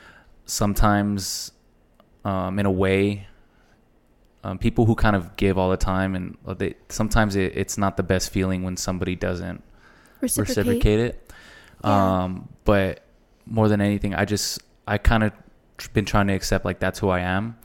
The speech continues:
Speaker 2: Absolutely.
Speaker 1: And so I'm gonna do that no matter what. So might as well just go all in on that and just really be just an inspiration to someone that's either, like, younger than me or what I
Speaker 2: Yeah.
Speaker 1: always think about is, like, you wanna inspire the people around you. Like, you, and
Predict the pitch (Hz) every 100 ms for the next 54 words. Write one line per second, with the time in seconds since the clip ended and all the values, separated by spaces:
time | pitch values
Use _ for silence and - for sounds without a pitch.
0 | - 294 262 - 247 101 - - 95 95
1 | 95 98 104 107 95 101 95 92 92 90
2 | 90 90 90 101 - 95 92 92 92 95
3 | 92 95 92 92 92 - - - - -
4 | _ _ _ - 98 - - - - 107
5 | 98 92 95 95 95 95 98 95 - 98
6 | 98 98 101 98 95 92 - - _ _
7 | _ - 117 123 113 110 - 101 98 107
8 | 101 - 98 95 95 90 98 95 92 90
9 | 95 92 92 92 92 92 92 92 - -
10 | - - 117 120 135 131 147 135 147 139
11 | 104 95 - - - _ _ _ _ _
12 | - - _ _ - 107 113 113 113 110
13 | - 104 98 98 92 - 104 101 92 87
14 | 90 90 87 92 - 92 98 95